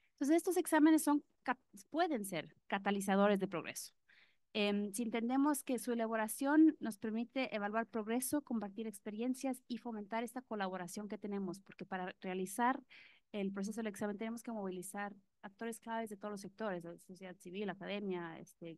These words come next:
go-, este, gobierno. Y entonces ya tenemos esa movilización realiz-, este, realizada y hay que aprovecharla para lo que viene después.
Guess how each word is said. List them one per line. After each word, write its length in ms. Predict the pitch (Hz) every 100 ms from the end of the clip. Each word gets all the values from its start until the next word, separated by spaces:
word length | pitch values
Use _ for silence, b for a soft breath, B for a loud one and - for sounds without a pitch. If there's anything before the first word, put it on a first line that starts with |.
| -
go-, 120 | - _
este, 280 | - 190 -
gobierno. 540 | 170 196 233 214 185 190 B B B B _
Y 240 | 226 226 -
entonces 340 | 220 277 285
ya 220 | 240 269 294
tenemos 440 | 302 285 277 254
esa 140 | 214
movilización 580 | 208 196 190 185 196 220
realiz-, 300 | 220 220 214 -
este, 280 | 196 196
realizada 500 | 208 220 240 240 214 208
y 40 |
hay 100 | 190
que 100 | 190
aprovecharla 600 | 190 175 170 196 185 196
para 220 | 196 175
lo 140 | 170 170
que 160 | 170
viene 260 | 165 185 185
después. 560 | 165 - - - -